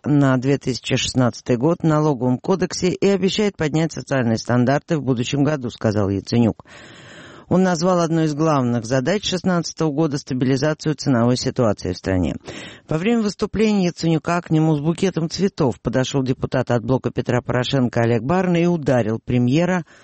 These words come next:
Попытался выгнать его с трибуны. Подбежали другие депутаты, попытались оттащить Барну.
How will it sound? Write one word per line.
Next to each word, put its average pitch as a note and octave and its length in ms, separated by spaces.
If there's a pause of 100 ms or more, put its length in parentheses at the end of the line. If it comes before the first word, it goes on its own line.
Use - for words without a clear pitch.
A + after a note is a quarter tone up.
(720)
Попытался F#3 720
выгнать C#3 540
его C3 540
с - 160
трибуны. D#3 800 (520)
Подбежали F#3 500
другие D3 440
депутаты, F#3 600
попытались F3+ 560
оттащить C#3 600
Барну. E3+ 540